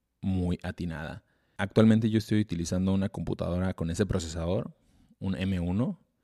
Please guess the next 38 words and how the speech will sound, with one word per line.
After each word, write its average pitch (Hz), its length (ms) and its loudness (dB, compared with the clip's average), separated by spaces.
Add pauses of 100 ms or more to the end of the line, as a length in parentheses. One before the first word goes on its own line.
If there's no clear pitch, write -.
(460)
y 101 60 -8
es 98 80 2
una 107 180 6
pro-, 87 240 -2 (100)
y 95 220 0
es 92 100 2
una 131 120 0
computadora 90 420 0
que 92 140 -4
costó 92 600 -2 (680)
una 110 180 0
cuarta 104 360 4
parte 95 340 0
de 110 80 0
lo 87 100 -2
que - 80 -8
costó - 260 -4
mi 95 100 2
computadora 87 520 -4
personal. 87 580 -4 (400)
Mi 92 120 -6
computadora 90 440 -4
personal 87 360 -4
tiene 92 260 -2
un 87 220 -4
procesador 87 420 -4
Intel 104 400 -6 (1120)
y 85 880 0
el 85 120 -4
poder 87 840 -2
de 98 140 -4
la 95 120 -4
computadora 87 580 -4
con 90 140 -4
el 87 80 -2
procesador 85 500 -4
M 92 200 0
uno 98 340 -4